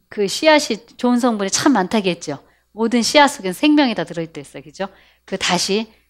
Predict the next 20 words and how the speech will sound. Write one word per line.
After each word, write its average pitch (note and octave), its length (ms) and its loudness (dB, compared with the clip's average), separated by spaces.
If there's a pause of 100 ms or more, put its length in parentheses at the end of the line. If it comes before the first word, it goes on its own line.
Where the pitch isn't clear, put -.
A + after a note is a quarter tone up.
그 D#3+ 220 -10
호박을 A#3+ 480 2
키울 E4+ 240 4
수 - 120 -6
있는 F#3 140 -6
씨앗 C4+ 280 0 (160)
생명이 D4 560 2
그 F#3 80 0
안에 D#3+ 260 2
들어있잖아요. C#3 720 -10
그죠? G3+ 300 -8 (680)
사과도 G#3+ 480 0
그렇고. E3 500 -16 (300)
그러니까 - 220 -20
그렇게 A3+ 380 -6
요리를 E3+ 300 -12
한 F#3 160 -12
겁니다. D3 420 -20
그래서 A3+ 220 -8
그거를 G#3 480 -2